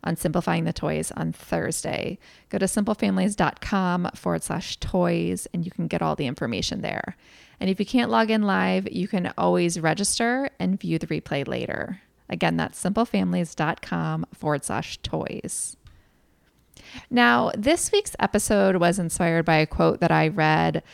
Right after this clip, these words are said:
by Rob Bell. Here's what he said. "You are always teaching your kids, and sometimes you even use words." I'll read that again.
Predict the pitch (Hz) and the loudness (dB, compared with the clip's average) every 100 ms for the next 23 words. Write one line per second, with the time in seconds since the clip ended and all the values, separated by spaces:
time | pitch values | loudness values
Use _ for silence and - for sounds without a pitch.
0 | - - 156 156 156 147 147 - 120 107 | -10 4 4 6 4 4 2 2 2 2
1 | 156 - - _ _ 214 233 247 262 214 | -2 -8 -20 _ _ 2 2 4 4 4
2 | - - - _ - _ _ _ _ - | 2 -2 -10 _ -20 _ _ _ _ -20
3 | - 214 226 226 - 220 262 269 - - | -2 2 4 4 4 6 4 2 -2 -4
4 | 196 - 170 160 - - - - - - | -2 0 -2 -2 -4 -6 -6 -8 -10 -8
5 | - - 190 - 208 208 - 226 233 233 | -8 -4 -4 0 0 0 0 0 0 0
6 | - - 185 196 196 190 190 180 170 175 | -4 -6 -4 -2 -2 0 0 0 -2 -4
7 | 185 - - - - - - - - _ | -4 -2 -2 -4 -6 -6 -4 -6 -10 _
8 | _ - 190 180 180 160 165 156 143 185 | _ 0 2 4 4 2 2 -2 -2 -8